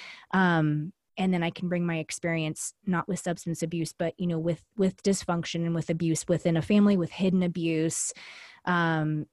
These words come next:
and spiritual abuse, which is a new one. Um, but yeah, so that's kinda how it evolved. And we, at one point, were like, the, after the episodes weren't, like, we weren't getting as many numbers at one point with those. And so we were like, "Well, maybe we should, like,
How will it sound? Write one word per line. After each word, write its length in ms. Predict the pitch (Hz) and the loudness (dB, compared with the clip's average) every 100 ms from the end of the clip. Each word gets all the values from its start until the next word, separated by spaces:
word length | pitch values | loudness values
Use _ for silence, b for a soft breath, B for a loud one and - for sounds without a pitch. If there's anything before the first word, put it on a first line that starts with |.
| - | -4
and 300 | 160 156 156 | 0 0 -2
spiritual 440 | - - 170 160 160 | -8 -2 -2 0 -2
abuse, 300 | 160 156 - | -2 -4 -4
which 140 | - | -4
is 100 | 160 | 0
a 20 | |
new 200 | 160 151 | 2 0
one. 200 | 147 175 - B B B | 0 -2 -4 B B B
Um, 580 | 185 180 170 156 165 196 _ _ - | 0 2 2 0 -4 -6 _ _ -6
but 280 | 180 208 254 | 2 2 4
yeah, 160 | 311 | 4
so 180 | 202 226 | 4 4
that's 300 | 196 214 - | 4 2 2
kinda 240 | - 262 | 4 4
how 240 | 226 233 233 | 6 6 6
it 100 | 220 | 6
evolved. 540 | 196 190 208 233 202 | 4 4 6 6 6
And 260 | - 214 202 | 6 8 8
we, 220 | 247 247 | 8 6
at 140 | 214 208 | 8 8
one 160 | 202 | 8
point, 240 | 190 208 190 | 6 4 6
were 120 | 196 | 6
like, 280 | 185 175 190 | 6 4 2
the, 120 | 185 | 4
after 240 | 196 - | 4 4
the 140 | 196 185 | 4 4
episodes 560 | 190 190 190 190 180 | 4 4 6 6 6
weren't, 400 | 185 190 180 196 - - | 4 6 6 4 0 2
like, 180 | 185 | 4
we 80 | 190 | 8
weren't 220 | 214 190 | 8 6
getting 240 | 196 185 190 | 6 6 8
as 100 | 180 | 8
many 260 | 202 208 | 8 10
numbers 520 | 233 190 180 208 233 247 | 10 10 8 8 8 6
at 120 | 269 | 8
one 200 | 262 277 | 8 8
point 340 | - 294 302 | 6 6 6
with 200 | 294 302 | 6 6
those. 300 | 302 320 320 | 8 8 8
And 140 | 233 196 | 8 8
so 140 | 208 | 8
we 80 | 214 | 10
were 100 | 208 | 8
like, 160 | 190 | 6
"Well, 80 | 240 | 8
maybe 160 | 254 262 | 8 8
we 100 | 269 | 8
should, 240 | - 240 | 6 2
like, 280 | 220 202 | 4 4